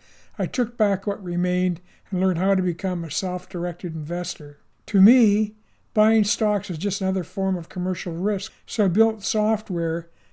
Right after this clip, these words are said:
to help me pick stocks and manage my portfolio. Several years later, when an elderly friend got in trouble because of her six-figure loss with a financial advisor, I taught her how to invest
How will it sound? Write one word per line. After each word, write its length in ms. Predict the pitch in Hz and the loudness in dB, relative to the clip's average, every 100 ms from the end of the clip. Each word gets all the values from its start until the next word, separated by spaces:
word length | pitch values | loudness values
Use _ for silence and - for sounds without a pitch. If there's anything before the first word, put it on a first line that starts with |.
| _ | _
to 120 | 190 | 0
help 240 | 180 220 208 | 2 2 0
me 120 | 190 | -2
pick 240 | - 185 | -2 -4
stocks 720 | - - 180 180 175 - - - - | -4 -4 -4 -4 -8 -14 -16 -12 -4
and 100 | 170 | 0
manage 440 | 180 180 185 170 | 0 0 0 -2
my 160 | 175 170 | -8 -8
portfolio. 880 | - 170 - 220 220 185 156 135 - _ | -10 -14 -4 0 2 0 -2 -8 -14 _
Several 360 | - 277 269 269 | -4 -2 4 4
years 340 | 247 240 196 | 6 6 6
later, 360 | 202 202 208 208 | 6 6 4 4
when 160 | 190 185 | 2 0
an 140 | 180 | 2
elderly 460 | 202 214 208 190 180 | 2 2 2 2 0
friend 380 | - 196 190 | -2 2 2
got 240 | 180 180 180 | 2 0 -2
in 140 | 165 | -4
trouble 560 | - 196 185 170 170 160 - _ _ - - - - | -4 -2 -2 -2 -4 -6 -16 _ _ -20 -20 -20 -2
because 360 | 190 220 190 | 0 2 2
of 100 | 185 | 0
her 180 | 180 170 | -2 -4
six-figure 680 | - 214 196 - 202 185 185 | -2 -4 -4 -2 0 0 0
loss 420 | 185 190 190 - | 0 0 -2 -4
with 140 | 170 | -6
a 40 | 160 | -8
financial 500 | 185 170 160 - 151 | -6 -6 -8 -10 -12
advisor, 680 | 147 156 151 139 165 175 - _ _ _ | -8 -8 -6 -6 -8 -10 -14 _ _ _
I 120 | 226 | 0
taught 440 | 214 226 214 196 - | 2 2 2 2 2
her 380 | 214 208 196 170 | 4 4 2 0
how 200 | 196 202 | 0 2
to 140 | 190 | 2
invest 560 | 170 156 190 190 - | 0 0 0 0 -6